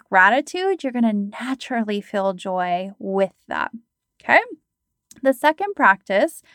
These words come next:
to create more joy is to count your wins. If you follow me closely,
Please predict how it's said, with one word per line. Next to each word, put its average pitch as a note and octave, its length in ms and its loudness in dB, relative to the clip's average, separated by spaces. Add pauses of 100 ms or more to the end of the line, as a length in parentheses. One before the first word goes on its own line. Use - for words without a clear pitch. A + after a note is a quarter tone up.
(120)
to C#4 120 -6
create A3 280 -4
more G3+ 160 -2
joy F#3+ 440 -6 (480)
is E4+ 160 -6
to G#4+ 140 -2
count F#3+ 400 2
your E4+ 200 2
wins. C#4+ 680 2 (120)
If A#3 220 -10
you C#4+ 120 0
follow D#4 300 6
me F#4+ 220 -6
closely, A#3 720 0